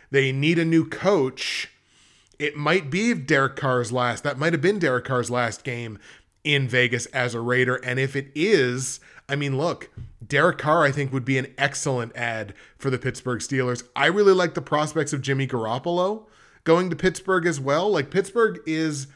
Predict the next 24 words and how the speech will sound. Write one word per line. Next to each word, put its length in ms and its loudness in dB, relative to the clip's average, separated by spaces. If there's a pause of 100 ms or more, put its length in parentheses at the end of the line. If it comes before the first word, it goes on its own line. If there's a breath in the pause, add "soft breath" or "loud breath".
(360 soft breath)
a 100 2
perennial 680 2
playoff 500 2
team 380 -6 (260 loud breath)
and 140 0
a 40 0
threat 340 0
to 60 -4
win 140 2
that 140 2
division 340 -2
every 300 -4
single 340 -4
year 320 0
with 180 -2
Jimmy 240 -4
Garoppolo 460 0
at 80 -8
quarterback. 540 -10 (400 soft breath)
I 120 0
firmly, 580 0
firmly 380 -4
believe 360 -2
that. 220 -14